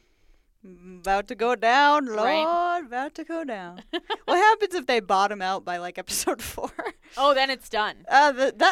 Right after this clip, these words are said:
Speaker 1: end.
Speaker 2: Yeah.
Speaker 1: Wow.
Speaker 2: Uh-huh.
Speaker 1: Okay.
Speaker 2: There is one season that is not available now
Speaker 1: Mm-hmm.
Speaker 2: for, uh, certain legal reasons.
Speaker 1: Oh.
Speaker 2: Um,
Speaker 1: Alarming.
Speaker 2: where they did not win.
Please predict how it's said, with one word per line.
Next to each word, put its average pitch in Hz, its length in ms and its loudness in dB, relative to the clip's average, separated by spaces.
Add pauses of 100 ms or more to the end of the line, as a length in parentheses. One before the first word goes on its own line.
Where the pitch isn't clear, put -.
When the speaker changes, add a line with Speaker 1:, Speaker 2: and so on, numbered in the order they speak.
Speaker 1:
end. 349 440 2
Speaker 2:
Yeah. 226 300 -2 (140)
Speaker 1:
Wow. 175 80 -6
Speaker 2:
Uh-huh. 214 240 -4 (280)
Speaker 1:
Okay. 214 80 -16
Speaker 2:
There 277 220 0
is 330 260 -6
one 240 320 -4
season 220 480 -10
that 190 100 -10
is 185 100 -12
not 180 160 -8
available 202 460 -10
now 190 400 -10
Speaker 1:
Mm-hmm. 214 120 -12
Speaker 2:
for, 180 400 -8 (140)
uh, 180 240 -6
certain 180 460 -14
legal 226 300 -10
reasons. 226 520 -16 (120)
Speaker 1:
Oh. 208 120 -12 (340)
Speaker 2:
Um, 180 500 -8 (640)
Speaker 1:
Alarming. 156 460 -14
Speaker 2:
where 240 360 -2
they 226 240 -6
did 214 260 -10
not 196 240 -6
win. 151 260 -18